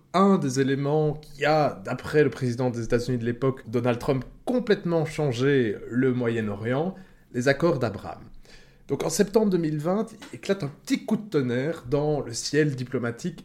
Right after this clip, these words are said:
assombri alors encore par, déjà, la covid dix-neuf. Des accords qu'on a donc appelés les accords d'Abraham, qui ont été signés entre Israël et les Émirats arabes unis ainsi que Bahreïn, sont signés à la Maison-Blanche, on l'a dit, sous l'égide du président Trump.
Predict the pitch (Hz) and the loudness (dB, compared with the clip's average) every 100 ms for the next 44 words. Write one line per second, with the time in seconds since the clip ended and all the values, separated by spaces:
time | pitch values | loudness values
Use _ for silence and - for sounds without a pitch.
0 | - 120 - 131 131 165 165 113 127 131 | -6 -6 -4 -4 -2 -2 -2 0 0 0
1 | - - - 117 - 113 147 - 127 127 | -4 -20 -8 -8 0 2 2 0 2 2
2 | 127 - - 110 101 110 127 - - 147 | 0 -10 -10 -6 -2 -2 -2 -8 0 2
3 | 151 127 120 110 - 95 - - - - | 4 2 0 -6 -6 -10 -12 -20 -20 -20
4 | - - 196 170 - - 214 262 - - | -16 -4 0 0 4 4 4 0 -12 -8
5 | 135 135 165 143 - 160 139 117 - 131 | -4 -2 -2 -4 -4 -2 -2 -4 -2 -2
6 | 110 110 104 104 107 160 214 - 127 117 | -2 -6 -6 -2 -2 0 -4 -4 -4 -4
7 | 120 120 131 127 123 123 123 - - - | -4 -6 -2 -2 -2 -2 -4 -6 -18 -10
8 | 127 127 123 127 127 107 - - - - | -6 -2 2 4 4 2 -4 -12 -20 -20
9 | - 120 113 107 107 110 120 117 117 117 | -4 -2 -2 -2 -2 0 0 0 -2 -4
10 | 113 113 127 123 - 104 - 110 98 92 | -4 -4 -4 -4 -8 -10 -10 -8 -8 -8
11 | 92 104 160 190 - - - - 214 220 | -4 -4 -4 -8 -12 -20 -16 2 2 4
12 | 196 147 123 113 98 110 160 196 - 120 | 0 2 0 -2 -2 0 0 -2 -6 -8
13 | 107 92 127 - - - 190 190 123 120 | -6 -6 -8 -10 -14 -4 -2 -2 -2 0
14 | 123 160 120 110 123 110 101 95 92 90 | -2 -4 -6 -6 -6 -6 -8 -10 -10 -14
15 | - | -14